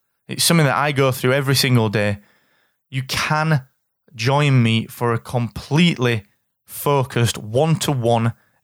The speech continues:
deep focus coaching session. This is thirty minutes of you and me face-to-face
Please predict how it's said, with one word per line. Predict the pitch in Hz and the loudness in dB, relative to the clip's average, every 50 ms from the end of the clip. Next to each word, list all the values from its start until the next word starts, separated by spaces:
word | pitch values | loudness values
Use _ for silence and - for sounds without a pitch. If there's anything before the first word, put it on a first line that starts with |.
| _ _ - | _ _ -6
deep | 131 131 127 - - | -4 -4 -4 -4 -6
focus | - - 120 117 117 - - 120 107 - - - - | -4 -2 -2 -2 -2 -2 -2 -2 -2 -2 -6 -10 -8
coaching | - - 110 107 101 - - 107 101 | -4 -2 -2 -2 -2 -4 -6 -8 -8
session. | 101 - 101 98 - - - 98 - _ _ _ _ _ _ _ _ _ _ _ _ | -8 -8 -8 -10 -10 -12 -14 -14 -18 _ _ _ _ _ _ _ _ _ _ _ _
This | - 127 - | -6 -2 -2
is | 135 - - | 0 -2 -2
thirty | - - 175 185 180 - 190 | 0 2 2 2 2 2 2
minutes | 170 160 165 196 214 214 - - - - _ _ _ _ _ _ _ _ _ | 4 4 4 2 0 -2 -4 -4 -6 -8 _ _ _ _ _ _ _ _ _
of | - 127 113 | -6 -4 -2
you | 110 117 147 160 175 190 - - - | 0 2 4 4 4 2 2 -2 -2
and | 165 170 156 139 | 2 4 4 4
me | 127 123 120 120 123 - _ _ _ _ _ _ | 4 4 4 2 0 -2 _ _ _ _ _ _
face-to-face | - - - - 175 196 196 - - - 185 - - 120 113 110 110 107 - - | -16 -8 -4 -2 0 0 0 0 0 -2 -2 -2 0 0 0 0 0 -2 -4 -6